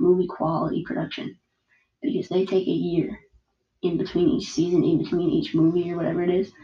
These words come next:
They take a year between productions, between the release dates, and it's, it's so cool to see that, because they take so much time and effort to get it just right,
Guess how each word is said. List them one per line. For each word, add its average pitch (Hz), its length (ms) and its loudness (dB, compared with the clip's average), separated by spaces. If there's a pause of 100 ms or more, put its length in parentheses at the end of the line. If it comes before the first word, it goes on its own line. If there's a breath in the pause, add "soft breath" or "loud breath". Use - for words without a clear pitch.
(300 loud breath)
They 214 100 -6
take 208 200 0
a 175 60 2
year 175 400 2 (180)
between 160 320 0
productions, - 560 -4 (720 soft breath)
between 160 340 2
the 127 80 2
release - 380 0
dates, - 300 -4
and 180 120 0
it's, 147 180 -6
it's 180 200 -4
so 175 320 -4
cool - 420 -2 (580 loud breath)
to - 80 -8
see 160 280 0
that, - 140 -4
because 147 180 -4
they 156 100 0
take - 220 -4
so - 140 -4
much 170 200 -2
time 160 200 0
and - 100 0
effort - 340 -6
to - 100 -8
get 202 120 0
it - 120 -6
just - 340 -8
right, 180 260 -4